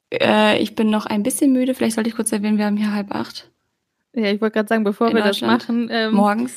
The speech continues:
Speaker 2: red-,
Speaker 1: <laughs>
Speaker 2: updaten wir uns natürlich immer erstmal auch so ein bisschen. Und ja, bei mir ist es grad halb elf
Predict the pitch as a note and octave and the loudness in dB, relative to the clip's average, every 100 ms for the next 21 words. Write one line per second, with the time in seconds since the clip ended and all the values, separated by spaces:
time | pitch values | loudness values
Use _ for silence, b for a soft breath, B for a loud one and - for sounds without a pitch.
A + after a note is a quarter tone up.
0 | - _ A#3+ B3 A3+ - - B3+ - B3 | -16 _ 0 0 -2 -12 -2 -2 -2 -6
1 | A3+ - A3 - - G#3+ A3 A3+ - G#3+ | -10 -6 -6 -2 2 4 4 4 2 0
2 | A#3+ A3+ B3 A#3 A3 A3+ G#3 - A3+ A3+ | -2 -2 0 0 0 -2 -2 -2 -2 -2
3 | A#3 A3 - A#3 A3 A#3 A3+ B3 - - | -2 0 0 0 -2 -2 2 2 2 0
4 | A3 G#3 G#3+ G3+ G#3 G#3 F#3+ G3 G#3+ A#3 | 0 0 -2 -2 0 0 0 0 0 0
5 | A#3+ A#3+ - B B B B B - A#3+ | 2 0 -2 B B B B B 0 2
6 | A3+ G#3+ A3+ A3 G#3 F#3+ | 4 4 2 2 0 0